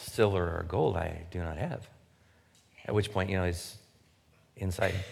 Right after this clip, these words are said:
clock has gotta be dropping. "But what I do have, I give you. In the name of Jesus Christ of Nazareth,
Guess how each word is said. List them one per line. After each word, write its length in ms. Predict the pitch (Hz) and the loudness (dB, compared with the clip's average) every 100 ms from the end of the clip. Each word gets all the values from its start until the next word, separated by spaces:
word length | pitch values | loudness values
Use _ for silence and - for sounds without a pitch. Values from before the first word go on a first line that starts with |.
| - - - - | -14 -18 -20 -20
clock 260 | - 107 104 | 4 6 6
has 120 | 95 | 2
gotta 160 | 95 92 | 0 0
be 80 | 90 | 2
dropping. 380 | 95 98 110 107 - - | 2 2 0 -4 -10 -4
"But 140 | - 143 - - - | 4 4 4 -12 -8
what 200 | 143 135 | 6 10
I 140 | 120 110 | 10 8
do 440 | 92 117 131 214 | 4 4 4 4
have, 340 | 113 87 80 - | -2 -2 -2 -4
I 120 | - | -4
give 280 | 90 92 87 | -4 -4 -2
you. 280 | 87 117 143 - - - - - | -2 -4 -6 -16 -20 -20 -20 -10
In 80 | 104 | 2
the 80 | 120 | 4
name 180 | 131 113 | 6 4
of 220 | 98 92 | 0 -2
Jesus 380 | - 117 101 95 | -4 -2 -2 -4
Christ 360 | - 98 90 95 | 0 0 2 -4
of 120 | 90 | -4
Nazareth, 560 | 101 156 90 82 87 | -2 -2 -2 -4 -6